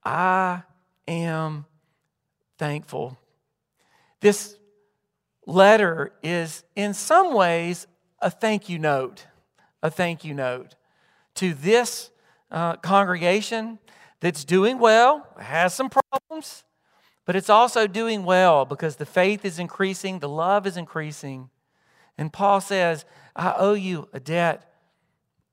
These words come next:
of gratitude." We who are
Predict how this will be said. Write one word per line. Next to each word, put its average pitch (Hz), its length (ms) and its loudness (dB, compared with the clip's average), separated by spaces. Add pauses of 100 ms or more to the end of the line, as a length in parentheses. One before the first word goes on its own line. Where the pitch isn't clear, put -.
(260)
of 123 120 -14
gratitude." 143 640 -6 (1400)
We 175 400 -4 (140)
who 170 120 -2
are 151 120 4